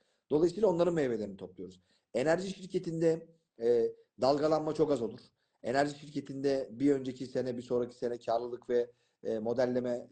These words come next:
diğer taahhüt şirketlerine göre veya da, ya da halka arz olmuş diğer şirketlere daha stabildir. Enerji şirketlerin zaten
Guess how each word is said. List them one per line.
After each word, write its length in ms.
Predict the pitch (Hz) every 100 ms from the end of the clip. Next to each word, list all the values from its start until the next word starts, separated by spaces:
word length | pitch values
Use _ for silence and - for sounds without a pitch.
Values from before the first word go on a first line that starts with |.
| 107
diğer 320 | 110 123 117
taahhüt 300 | 113 107 113
şirketlerine 500 | - - 113 - 113
göre 320 | 113 107 110 104
veya 220 | 110 110
da, 240 | 113 110 _ -
ya 120 | 104
da 120 | 107
halka 300 | 98 107 110
arz 320 | 113 110 - _ _ _
olmuş 360 | - 107 120 -
diğer 160 | 139 127
şirketlere 560 | - - 113 117 127
daha 160 | 123 127
stabildir. 460 | - 110 92 110
Enerji 280 | 117 113 110
şirketlerin 420 | - - 107 113
zaten 400 | 113 110 113 110